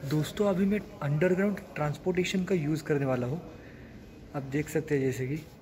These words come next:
ये पूरा इन्होंने underground construct किया है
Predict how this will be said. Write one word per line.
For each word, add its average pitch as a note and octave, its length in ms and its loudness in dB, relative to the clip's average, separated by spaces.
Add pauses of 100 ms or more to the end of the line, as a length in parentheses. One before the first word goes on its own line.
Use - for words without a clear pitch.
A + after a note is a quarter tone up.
(1120)
ये D3 200 0
पूरा D#3 340 0
इन्होंने D3 300 0
underground D3 600 -2
construct B2+ 500 -10
किया B2 180 -4
है D3 120 -6